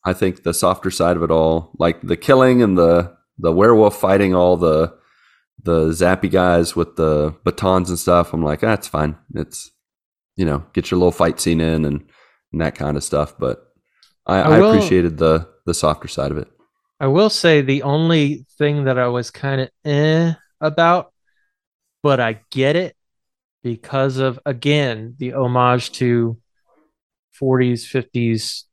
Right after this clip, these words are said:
Speaker 2: horror movies, is the overall design for Werewolf, the Werewolf by Night, for the actual
Speaker 1: Oh, yeah.
Speaker 2: werewolf.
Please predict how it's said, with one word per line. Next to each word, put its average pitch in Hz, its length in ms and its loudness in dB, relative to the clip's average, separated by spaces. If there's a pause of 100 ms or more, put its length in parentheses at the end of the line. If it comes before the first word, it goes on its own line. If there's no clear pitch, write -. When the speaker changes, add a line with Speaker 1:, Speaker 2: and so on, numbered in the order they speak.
(220)
Speaker 2:
horror 151 360 4
movies, 113 560 -2 (520)
is 127 200 -4
the 143 180 4
overall 156 440 4
design 127 520 0
for 120 200 -6
Werewolf, 110 680 -4 (200)
the 123 120 -2
Werewolf 113 380 2
by 110 120 0
Night, 107 360 -10
for - 140 -8
the 113 140 0
actual 110 180 2
Speaker 1:
Oh, 85 140 4
yeah. 82 140 4
Speaker 2:
werewolf. 110 480 0